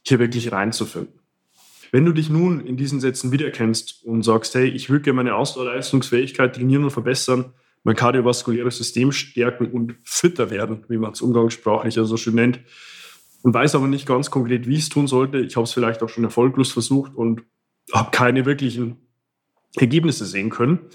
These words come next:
dann kannst du dich gerne auch dazu bei mir melden, dir ein kostenloses Erstgespräch zu deinem Wunschtermin buchen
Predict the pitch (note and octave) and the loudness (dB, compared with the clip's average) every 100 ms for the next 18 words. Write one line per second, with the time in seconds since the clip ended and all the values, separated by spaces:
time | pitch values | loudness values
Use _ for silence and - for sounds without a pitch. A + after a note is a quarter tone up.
0 | - _ _ - A2 A2+ A2 C3 D3+ D#3 | -20 _ _ 0 2 2 2 2 2 2
1 | C#3+ - D3 E3+ C3+ C#3 B2 C#3 - C#3+ | -2 0 0 2 0 0 -2 -2 0 0
2 | D3 D3 - B2 B2 A#2 E3 F#3+ F#3+ - | 0 -4 -2 0 2 0 0 -4 -10 -14
3 | _ B2 A#2 A#2 D3 D3 C3+ C3 B2+ B2 | _ 0 2 2 0 0 0 0 0 -2
4 | A#2 - - _ - E3+ - D#3 - C3+ | -2 -8 -12 _ 0 0 0 -4 -2 -2
5 | C3+ C3+ - - - A2+ C3 C3 D3 D3+ | -2 -2 -10 -6 -2 0 2 2 0 0
6 | - A#2+ A#2+ D#3 G3 F#3 F3+ | -2 0 2 0 0 -2 -2